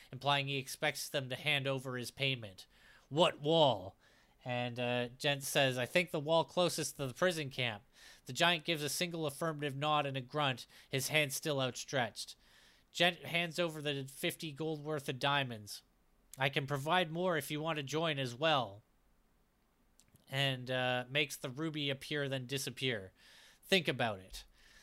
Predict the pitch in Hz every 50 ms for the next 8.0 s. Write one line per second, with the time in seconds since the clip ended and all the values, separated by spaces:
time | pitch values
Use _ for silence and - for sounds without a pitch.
0 | - _ - 139 123 170 180 190 185 160 - - 165 180 - - - 175 160 143
1 | 139 - 151 139 135 127 127 143 160 165 156 151 143 139 139 123 - 147 151 151
2 | 147 135 131 127 123 - 147 143 139 135 131 - - 143 131 131 131 - - -
3 | 98 95 101 - _ - - - - - - - _ - 139 139 139 156 175 196
4 | 196 165 147 135 170 160 160 156 147 135 - - 165 170 156 - 165 151 139 -
5 | 151 139 151 151 156 147 147 143 135 151 147 151 143 139 - 147 139 135 139 147
6 | 143 139 131 127 123 - - 131 127 120 - - _ - - - - 135 139 127
7 | 120 151 170 175 170 156 147 143 143 143 139 156 151 135 - - 107 92 92